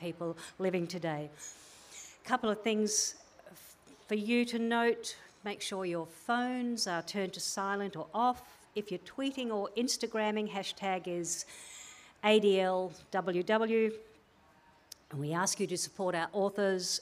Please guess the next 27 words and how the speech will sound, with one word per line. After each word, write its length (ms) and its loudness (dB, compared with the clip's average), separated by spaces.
and 240 -2
Adelaide 340 -2
Writers' 340 2
Week 240 2
by 160 0
purchasing 580 -6
books 480 0
at 220 -2
the 40 -8
book 240 0
tent, 360 0
and 180 4
there 140 4
will 120 2
indeed 360 0
be 220 2
a 100 -4
book 200 -2
signing 380 2
at 160 -4
the 180 2
end 200 6
of 100 0
this 180 2
session 440 -4
<clears throat> 380 -6
for 320 2